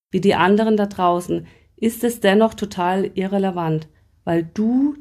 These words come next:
das mit deiner Einzigartigkeit machst, mit deiner Stärkung und mit deinem Charakter.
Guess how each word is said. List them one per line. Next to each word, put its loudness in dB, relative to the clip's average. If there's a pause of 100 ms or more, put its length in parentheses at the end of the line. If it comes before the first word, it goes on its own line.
das 0
mit -2
deiner 0
Einzigartigkeit -4
machst, -8 (200)
mit -2
deiner 4
Stärkung 0 (200)
und -4
mit -2
deinem 0
Charakter. -8